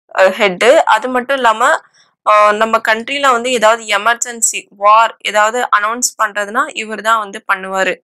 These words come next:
Next இவருடைய emergency powers தான் வந்து ரொம்ப முக்கியம்.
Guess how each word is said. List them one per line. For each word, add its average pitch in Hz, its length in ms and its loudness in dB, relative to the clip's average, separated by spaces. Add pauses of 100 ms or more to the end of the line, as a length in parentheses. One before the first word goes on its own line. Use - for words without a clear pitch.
(600)
Next 233 260 -2
இவருடைய 240 640 4
emergency 269 640 -2 (100)
powers 208 380 4
தான் 233 180 2
வந்து 220 280 -6
ரொம்ப 208 240 -6
முக்கியம். 196 500 -10